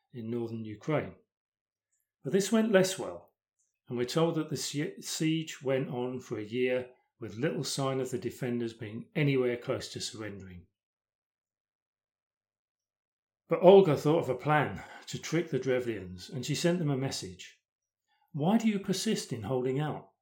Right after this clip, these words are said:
All of your other towns have surrendered to me and submitted to tribute, so that now their inhabitants cultivate their fields and tend their lands in peace." The Drevlians responded that they would submit to tribute,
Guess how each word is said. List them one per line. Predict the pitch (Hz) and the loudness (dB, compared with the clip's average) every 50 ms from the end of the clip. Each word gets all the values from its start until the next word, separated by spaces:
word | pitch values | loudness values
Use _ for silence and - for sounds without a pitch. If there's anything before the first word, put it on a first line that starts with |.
| _ _ _ _ _ _ _ - | _ _ _ _ _ _ _ 2
All | 165 208 208 | 2 4 4
of | 208 - 185 | 4 4 4
your | 196 190 190 190 | 4 4 4 2
other | 175 170 180 170 | 2 2 2 0
towns | - - 151 131 127 127 131 | 0 -2 -2 -2 -2 -2 -4
have | 127 - | -6 -6
surrendered | - 143 123 123 131 139 147 156 - - | -4 -4 -2 0 0 0 0 -2 -4 -6
to | - 123 101 | -10 -10 -10
me | 92 90 85 - _ _ - | -10 -12 -16 -20 _ _ -12
and | 131 120 | -10 -6
submitted | - 147 127 139 143 160 165 - 160 - | -4 -4 0 2 2 2 2 0 -4 -4
to | - 123 | -4 -8
tribute, | - - 147 147 143 - 95 92 - - _ _ _ _ _ _ _ | -8 -4 -6 -4 -4 -6 -10 -10 -12 -14 _ _ _ _ _ _ _
so | _ - 147 135 | _ -4 -2 -2
that | 139 156 190 | -2 0 0
now | 151 151 156 165 165 | 2 4 4 4 4
their | 151 160 147 147 | 4 4 2 2
inhabitants | 143 131 131 147 143 151 143 - 139 135 135 - | 2 2 2 0 0 0 -2 -2 -4 -4 -6 -8
cultivate | - - 151 151 151 160 143 131 143 143 143 - | -6 -4 -2 -2 -2 -4 -2 -2 -2 -2 -2 -2
their | 127 123 | -4 -4
fields | 123 - 131 131 131 131 131 131 - 139 | -4 0 2 4 4 4 2 2 -2 -6
and | 123 127 | -8 -6
tend | - - 139 143 143 135 | -4 -2 -2 -2 0 0
their | 139 139 | -2 -2
lands | 139 139 143 143 135 127 | -2 -2 -2 -2 -2 -4
in | 143 139 | -6 -6
peace." | - - 180 175 - - - - - - _ _ _ _ _ _ _ _ _ _ _ _ _ _ _ _ _ _ _ _ _ _ _ _ _ _ _ _ _ _ _ _ _ _ _ _ _ _ _ _ _ _ _ _ _ _ | -2 -2 -2 -2 -2 -6 -10 -12 -14 -16 _ _ _ _ _ _ _ _ _ _ _ _ _ _ _ _ _ _ _ _ _ _ _ _ _ _ _ _ _ _ _ _ _ _ _ _ _ _ _ _ _ _ _ _ _ _
The | 139 123 | -8 2
Drevlians | 127 151 180 170 165 170 165 160 156 - | 8 8 10 10 10 6 4 4 2 0
responded | - 131 - - - 160 156 147 123 120 117 - | -2 -4 -2 0 0 0 0 2 0 0 0 -2
that | 143 - | -6 -4
they | 143 131 123 | 0 0 0
would | 120 143 170 170 170 | 4 4 4 4 4
submit | - - 107 98 98 98 98 - - | -2 -8 -8 -10 -12 -14 -14 -16 -18
to | - - | -20 -20
tribute, | - - 104 90 - - - - - - | -18 -18 -18 -20 -20 -20 -20 -20 -20 -20